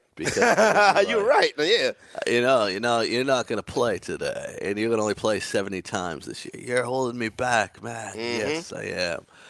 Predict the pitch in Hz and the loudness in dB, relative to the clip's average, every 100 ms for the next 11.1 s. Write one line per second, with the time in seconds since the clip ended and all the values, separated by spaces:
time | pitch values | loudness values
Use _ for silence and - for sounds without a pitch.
0 | - _ _ _ _ 113 139 175 113 110 | -20 _ _ _ _ 0 2 2 2 0
1 | 98 - 107 107 110 98 107 147 - - | 0 2 2 2 -4 -6 -4 -4 -4 -12
2 | _ _ _ _ _ _ _ _ _ _ | _ _ _ _ _ _ _ _ _ _
3 | _ _ _ _ _ _ - 117 135 127 | _ _ _ _ _ _ -6 -2 -2 0
4 | 127 117 - 139 117 76 - 73 62 _ | 0 0 2 0 0 -10 -12 -14 -14 _
5 | _ _ _ _ _ _ - 98 92 117 | _ _ _ _ _ _ -8 -2 0 0
6 | - 107 120 98 - 104 110 113 147 104 | -2 0 2 0 0 0 2 0 0 2
7 | 123 107 - 98 110 101 95 85 90 80 | 2 0 -2 -2 -2 -6 -10 -6 -6 -4
8 | 90 78 - 101 65 - 80 78 90 104 | -4 -4 -2 -2 -2 -6 -6 -2 -2 -2
9 | 87 - 82 85 82 80 73 85 92 90 | -6 -6 -4 -4 -4 -8 0 2 2 0
10 | 76 - 82 80 78 - 90 90 - 64 | -8 -8 -8 -6 -8 -6 -8 -8 -8 -8